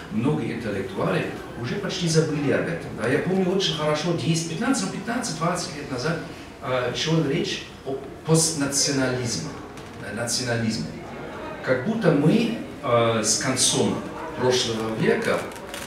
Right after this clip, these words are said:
перешли в период, где нации, эм, отечество,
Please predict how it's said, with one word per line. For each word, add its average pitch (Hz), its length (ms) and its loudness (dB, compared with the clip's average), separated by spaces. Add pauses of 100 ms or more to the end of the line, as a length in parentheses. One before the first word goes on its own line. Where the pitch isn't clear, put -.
(240)
перешли 143 580 2
в - 180 -4
период, 151 500 4 (220)
где 143 420 6 (540)
нации, 110 500 2 (500)
эм, 90 400 -4 (300)
отечество, 95 1040 0